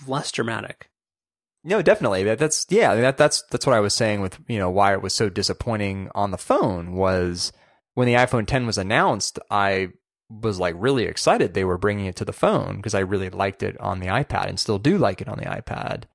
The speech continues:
Speaker 2: Um, but the iPad screen just doesn't seem to get nearly as warm. Like, it, it, put a different way, if you, if you have the iPad and an iPhone ten side by side in the same lighting condition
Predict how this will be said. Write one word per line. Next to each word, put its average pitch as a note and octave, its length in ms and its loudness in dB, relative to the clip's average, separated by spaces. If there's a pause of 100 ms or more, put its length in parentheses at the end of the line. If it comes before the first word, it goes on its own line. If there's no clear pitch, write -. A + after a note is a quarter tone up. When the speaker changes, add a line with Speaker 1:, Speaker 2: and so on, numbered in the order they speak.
(640)
Speaker 2:
Um, G1+ 640 -2 (360)
but C3+ 100 0
the C#3+ 80 6
iPad G#3+ 340 0
screen F3+ 360 0
just A2+ 220 -2
doesn't B2+ 300 2
seem B2+ 280 2
to G#2+ 60 0
get A2 300 0
nearly A#2 760 2
as F#2 140 0
warm. F#2+ 680 -2
Like, G#2+ 200 0
it, A#2+ 160 -6
it, - 380 -14 (640)
put F#3+ 100 8
a D#3+ 40 8
different B2+ 260 2
way, F2+ 180 0
if - 100 -10
you, A2+ 80 2
if G#2+ 80 -2
you B2 140 4
have C3+ 380 4
the A2+ 180 4
iPad G#2+ 720 0 (200)
and G#2+ 240 -2
an F#2+ 60 0
iPhone G2 360 -2
ten G#2 280 -4
side A2 300 2
by F#2+ 120 0
side G2 420 2
in F#2 60 -2
the F2+ 80 -4
same G2 400 -2
lighting F#2+ 340 0
condition G2 800 -6